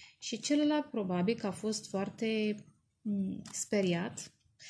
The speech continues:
sau pur și simplu pentru unii s-a speriat de acest potențial pe care îl puteți avea.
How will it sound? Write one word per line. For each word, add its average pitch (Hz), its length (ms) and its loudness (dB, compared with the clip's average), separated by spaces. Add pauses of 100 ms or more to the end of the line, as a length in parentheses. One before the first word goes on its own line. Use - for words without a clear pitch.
(260)
sau 202 240 2
pur 247 180 -2
și 240 140 0
simplu 202 420 2
pentru 202 360 0
unii 233 200 6
s-a 240 220 0
speriat 190 840 4
de 214 120 -2
acest 202 380 2
potențial 214 600 0
pe 226 120 -2
care 208 200 0
îl 190 60 0
puteți 190 420 -2
avea. 175 460 -2